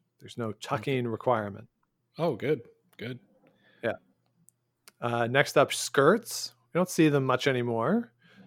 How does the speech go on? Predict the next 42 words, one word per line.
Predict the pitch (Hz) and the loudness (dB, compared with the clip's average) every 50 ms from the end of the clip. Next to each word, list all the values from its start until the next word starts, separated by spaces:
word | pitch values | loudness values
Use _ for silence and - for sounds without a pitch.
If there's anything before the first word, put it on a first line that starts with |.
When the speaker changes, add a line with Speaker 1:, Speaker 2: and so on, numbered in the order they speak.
| - - - - - | -20 -20 -20 -2 6
Speaker 1:
but | 147 139 135 135 139 143 - - | 8 8 8 8 6 2 -4 -4
if | - 139 123 | -4 -2 0
you | 139 139 131 | 2 2 4
have | - 151 156 151 151 | 6 6 6 6 4
a | |
Speaker 2:
Mm-hmm. | - | 2
Speaker 1:
skirt | 180 - 156 156 160 160 151 | 0 4 6 6 6 6 6
that | 143 | 2
you're | 135 131 | 2 4
gonna | 139 135 | 2 0
play | 127 - 147 143 139 | 0 0 0 0 2
in, | 139 135 | 2 2
must | 135 135 - - | 0 0 0 0
be | 147 131 | -4 -2
matching | 127 131 143 - - 160 147 135 | 0 0 0 0 0 -2 -4 -4
colors, | - - 131 123 131 139 147 165 190 175 - - _ _ _ _ _ _ | 0 2 4 4 6 6 4 4 2 0 -4 -12 _ _ _ _ _ _
same | - - - 151 147 151 160 156 | -16 0 2 4 4 6 4 4
color | - - 156 151 147 147 | 6 6 8 8 8 6
of | - 127 120 107 | 4 2 0 0
tights, | - - - 151 139 113 117 120 - - - - _ _ _ _ _ _ _ _ _ _ _ | -2 -2 2 4 4 4 2 -2 -6 -12 -16 -18 _ _ _ _ _ _ _ _ _ _ _
can | - - 147 147 147 147 | -4 0 2 4 4 4
be | 143 147 147 143 143 143 135 | 4 4 4 6 4 4 4
a | 131 127 | 4 2
team | 123 - - 151 147 139 131 131 | 2 2 -2 -2 0 0 0 0
mixture | 135 139 - - - 156 147 143 | 0 0 -2 -2 2 4 4 4
of | 131 131 123 | 4 0 -2
skirts | - - - - 135 127 123 - - | -4 -6 0 2 2 2 2 -2 -4
and | 135 123 113 110 | -6 -6 -6 -6
trousers. | - - 135 127 120 117 101 - - - 107 - | -2 0 2 2 2 2 0 -4 -10 -14 -14 -10
So | - - 123 113 | -2 -2 -2 -2
if | 107 - | -2 -4
only | - 135 131 135 131 | -2 -2 0 2 2
one | 120 123 127 120 | 2 2 0 0
player | 104 - 147 165 170 151 123 | 2 4 6 8 8 8 8
wants | 113 113 110 - | 4 2 -2 -4
to | - 123 | -4 -4
wear | 110 107 104 | -2 -2 -4
a | 101 | -6
skirt, | - - - 110 104 104 107 - _ | -8 -6 -6 -6 -6 -6 -8 -6 _
that's | - 101 - - | -6 -6 -6 -6
okay. | 101 101 - - 202 220 180 135 131 139 147 - _ _ _ _ _ _ _ _ _ _ _ _ _ _ _ _ _ _ _ _ _ _ _ _ _ _ _ _ _ | -10 -10 0 2 4 6 6 4 4 0 -4 -8 _ _ _ _ _ _ _ _ _ _ _ _ _ _ _ _ _ _ _ _ _ _ _ _ _ _ _ _ _
But | _ 135 123 123 123 | _ 4 4 4 4